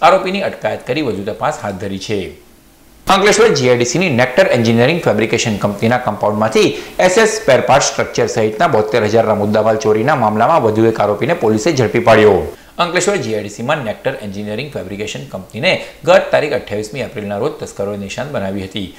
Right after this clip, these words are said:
તસ્કરોએ કંપનીના કમ્પાઉન્ડમાં પ્રવેશ કરી stainless સ્ટીલના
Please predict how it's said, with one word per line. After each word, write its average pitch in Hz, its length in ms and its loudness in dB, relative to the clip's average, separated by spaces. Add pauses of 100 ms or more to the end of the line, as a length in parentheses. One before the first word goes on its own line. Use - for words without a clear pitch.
(180)
તસ્કરોએ 110 420 -2
કંપનીના 104 480 -6
કમ્પાઉન્ડમાં 104 440 -6
પ્રવેશ 98 300 -6
કરી 160 240 2 (280)
stainless 185 400 0
સ્ટીલના 123 360 -6